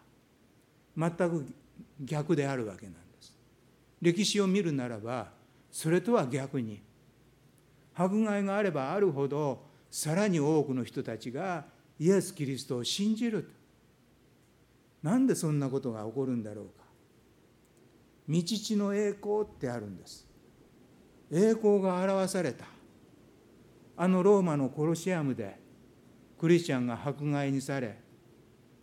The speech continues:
見せ物にされ、ある人は野獣の餌食になったり、ある人は油をかけてですね、焼かれる。でもなんとそのところに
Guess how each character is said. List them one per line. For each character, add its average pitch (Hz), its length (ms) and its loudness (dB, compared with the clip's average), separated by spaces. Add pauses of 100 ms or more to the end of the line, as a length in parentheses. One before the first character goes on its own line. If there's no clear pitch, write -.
(240)
見 156 100 2
せ 190 140 4
物 151 300 4
に 110 100 -6
さ 110 180 -12
れ、 101 40 -20 (1000)
あ 170 140 2
る 160 120 2
人 196 220 -2
は 151 300 -2 (1200)
野 151 180 2
獣 170 220 4
の 165 120 4
餌 156 200 4
食 143 120 -6
に 120 160 -2
な 110 120 -6
っ 117 120 -8
た 107 100 -18
り、 - 40 -20 (1300)
あ 165 140 4
る 151 120 4
人 175 220 -2
は 127 300 0
油 147 320 0
を 110 80 -6
か - 180 -16
け 131 120 -6
て - 120 -14
で 87 200 -18
す - 100 -18
ね、 196 240 -10 (580)
焼 147 200 0
か 151 120 -2
れ 143 120 -4
る。 160 200 -4 (1700)
で 170 120 4
も 170 160 2
な 160 160 0
ん 170 60 -4
と 160 120 -4
そ 170 160 -6
の 170 100 -4
と 170 140 -8
こ 180 120 -8
ろ 190 120 -6
に 190 420 -6